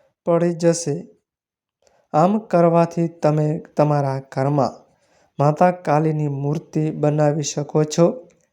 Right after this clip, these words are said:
જેના ઘરમાં માતા કાલીની મૂર્તિની પૂજા કરવામાં આવે છે, તે ઘરમાં ક્યારેય આવી વસ્તુનો વાસ નથી થતો.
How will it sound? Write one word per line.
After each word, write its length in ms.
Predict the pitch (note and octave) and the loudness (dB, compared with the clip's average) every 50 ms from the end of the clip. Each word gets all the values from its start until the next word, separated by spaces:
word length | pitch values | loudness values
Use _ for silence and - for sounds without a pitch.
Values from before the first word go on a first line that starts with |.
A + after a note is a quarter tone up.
| _ _ _ _ _ _ _ _ _ - | _ _ _ _ _ _ _ _ _ -8
જેના 400 | E3 D3 E3+ F3 E3+ E3 D#3+ D#3+ | -2 2 4 4 4 4 0 -2
ઘરમાં 480 | D#3 D#3 - C#3+ C#3+ D3 D3+ D#3 D3+ D3+ | -4 -4 -4 -2 -2 0 0 -2 -2 -2
માતા 420 | D3 C#3+ C#3+ C#3+ C#3+ - F3 E3 | -2 -2 -4 -4 -4 -2 -2 -2
કાલીની 600 | E3 E3+ - - D3 D3 D3 D#3 D#3+ D#3 D3+ D3 | -2 -4 -6 -4 -2 -2 0 0 -2 -2 -2 -4
મૂર્તિની 840 | C#3+ C3+ B2+ C3 C3+ C#3 C#3 - _ - D#3+ D#3 D3+ D3+ D3+ D3 D3+ D3+ - _ _ - | -6 -6 -6 -6 -6 -6 -8 -10 _ -6 -4 -2 -2 0 -2 -2 -4 -6 -10 _ _ -4
પૂજા 400 | D3+ D3 D3+ D3 D#3+ D3 A#2+ A#2 - - _ _ _ _ _ _ _ _ _ _ _ _ _ _ _ _ _ _ _ _ - | -2 0 2 4 4 4 4 2 -4 -12 _ _ _ _ _ _ _ _ _ _ _ _ _ _ _ _ _ _ _ _ 0
કરવામાં 840 | E3 E3+ E3+ D#3+ D#3 D3+ C#3+ C#3+ D3+ D#3+ - - - _ - D#3+ | 2 2 4 4 2 2 0 0 -2 -4 -4 -6 -10 _ -8 -4
આવે 360 | D#3 D#3+ E3+ F3+ F#3 E3 D3+ | -2 0 2 2 4 2 2
છે, 460 | - - - - C#3+ C3 D3+ - - _ _ _ _ _ _ _ _ _ _ _ _ _ _ | 2 -2 -4 -2 -2 -2 -4 -6 -14 _ _ _ _ _ _ _ _ _ _ _ _ _ _
તે 180 | - G#3 G#3+ G#3 | 0 2 2 2
ઘરમાં 520 | G#3 G#3+ - D#3+ D#3+ F3 F3 E3+ E3+ E3 E3 - _ _ | 2 0 0 0 0 0 0 -2 -2 -4 -6 -8 _ _
ક્યારેય 560 | - D#3+ D#3+ E3 D#3+ D#3 D#3+ E3 E3 E3 D#3+ - _ - | 0 2 4 4 4 2 2 0 0 -2 -4 -8 _ -2
આવી 480 | C#3+ C#3+ D3+ D3+ D#3 C#3 - - - _ _ _ _ _ _ _ _ _ _ _ _ _ _ _ - | 0 2 2 2 0 -2 -4 -6 -14 _ _ _ _ _ _ _ _ _ _ _ _ _ _ _ -12
વસ્તુનો 840 | D#3 C#3+ C#3+ D3 D#3+ E3 E3 - - F3+ E3+ D#3+ D#3 D#3 D#3 - - - | -10 -6 -2 0 0 0 0 -2 -2 0 0 2 2 0 0 -2 -2 0
વાસ 320 | D3+ D3+ D#3 E3 E3 - | 2 4 4 2 2 -4
નથી 560 | E3 D3 C#3+ C#3+ C#3+ C3+ - - D#3+ G3 - - _ _ - | -8 -6 -6 -6 -6 -6 -8 -8 -8 -8 -8 -12 _ _ -2
થતો. 500 | - E3 D#3 - - C3+ - - _ _ | 0 0 0 0 -2 -6 -6 -8 _ _